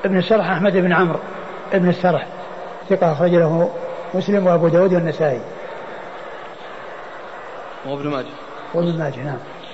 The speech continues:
Speaker 2: عن ابن وهب عن يونس بن يزيد.
Speaker 1: يونس بن يزيد هو الأيلي، وهو ثقة، أخرجه أصحاب كتب الستة.
Speaker 2: عن ابن شهاب.
Speaker 1: وقد مر ذكره.
Speaker 2: بلغني أن الرسول صلى الله عليه وسلم.
Speaker 1: بلغني يعني، يعني أن فيه انقطاع،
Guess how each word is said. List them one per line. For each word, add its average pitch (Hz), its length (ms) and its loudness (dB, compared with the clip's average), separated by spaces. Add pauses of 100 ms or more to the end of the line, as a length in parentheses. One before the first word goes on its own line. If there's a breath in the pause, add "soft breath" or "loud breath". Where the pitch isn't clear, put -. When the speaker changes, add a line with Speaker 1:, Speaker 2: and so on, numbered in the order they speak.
(120)
Speaker 2:
عن 170 140 2
ابن 190 220 0
وهب 208 260 4
عن 175 140 2
يونس 208 340 2
بن 196 100 -2
يزيد. 180 360 0 (360)
Speaker 1:
يونس 196 360 4
بن 175 160 2
يزيد 170 300 4
هو 185 140 6
الأيلي، 175 540 4
وهو 170 180 4
ثقة، 165 280 4
أخرجه 170 300 4
أصحاب 165 260 2
كتب 147 180 -4
الستة. 147 380 0 (100)
Speaker 2:
عن 160 120 -2
ابن 147 180 -4
شهاب. 131 380 -2 (260)
Speaker 1:
وقد 170 260 0
مر 170 200 4
ذكره. 143 440 0 (2000)
Speaker 2:
بلغني 147 680 2
أن 143 140 -2
الرسول 123 240 -4
صلى - 120 -6
الله 113 80 -8
عليه - 0 -
وسلم. - 220 -12 (300)
Speaker 1:
بلغني 180 420 2
يعني، 208 160 -2
يعني 214 240 0
أن 202 320 2
فيه 185 220 4
انقطاع، 175 400 0